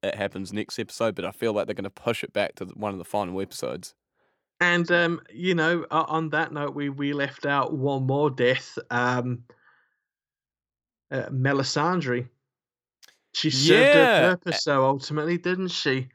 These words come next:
Speaker 1: Yeah, exactly. Um, her basically committing suicide was quite bizarre, very unexpected. Um,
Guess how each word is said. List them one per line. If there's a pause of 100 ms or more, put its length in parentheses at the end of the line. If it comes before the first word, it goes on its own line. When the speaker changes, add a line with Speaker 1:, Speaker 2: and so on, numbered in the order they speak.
(100)
Speaker 1:
Yeah,
exactly.
Um,
her
basically
committing
suicide
was
quite (100)
bizarre,
very
unexpected. (400)
Um,